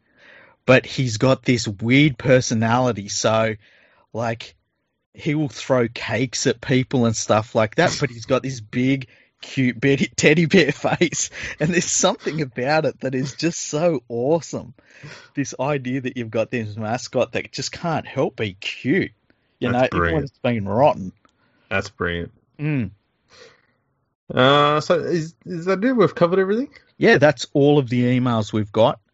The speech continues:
Speaker 1: And now we can move on to the statistic that you worked on today.
Speaker 2: Yeah, I was just mucking around with something. I thought,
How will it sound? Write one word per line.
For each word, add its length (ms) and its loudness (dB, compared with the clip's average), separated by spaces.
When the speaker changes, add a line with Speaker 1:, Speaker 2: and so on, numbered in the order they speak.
Speaker 1:
And 380 2
now 260 -2
we 120 -2
can 180 -2
move 240 0
on 180 0
to 220 -2
the 140 -2
statistic 800 -4
that 180 -6
you 140 -2
worked 540 -2
on 380 -2
today. 540 -6
Speaker 2:
Yeah, 160 2
I 20 6
was 120 2
just 380 -8
mucking 280 -2
around 220 4
with 100 0
something. 240 -6
I 60 -2
thought, 460 -4